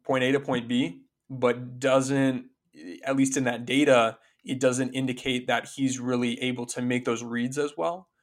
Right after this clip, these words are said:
which is a step below somebody like Kevin Durant,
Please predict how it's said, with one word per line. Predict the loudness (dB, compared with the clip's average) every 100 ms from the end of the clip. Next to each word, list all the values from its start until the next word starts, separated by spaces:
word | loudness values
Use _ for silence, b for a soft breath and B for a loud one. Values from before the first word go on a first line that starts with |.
| _ _ _
which | -2 0 0 -2
is | -2 -2
a |
step | -2 -2 -2 -2
below | 0 4 4 4
somebody | 2 0 2 0 0
like | -2 0 0 -2 -14 _ _ _ _
Kevin | 0 0
Durant, | 2 2 4 2